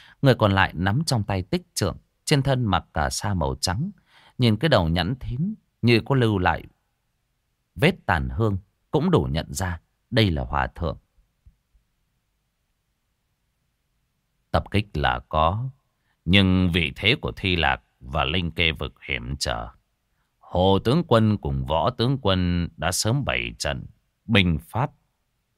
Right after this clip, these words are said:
binh ra trước khi rời đi. Cho nên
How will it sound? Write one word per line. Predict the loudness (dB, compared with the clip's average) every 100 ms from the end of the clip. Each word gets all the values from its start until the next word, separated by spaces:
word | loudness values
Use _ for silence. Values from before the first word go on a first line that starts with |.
| _ 0
binh | 4 4 4
ra | 2 2 2 2 -2
trước | -10
khi | -6 -6
rời | -6 -10 -10
đi. | -6 -4 -4 -8 _ _ _ _ _ _ -2
Cho | 2
nên | 4 2 0 0 0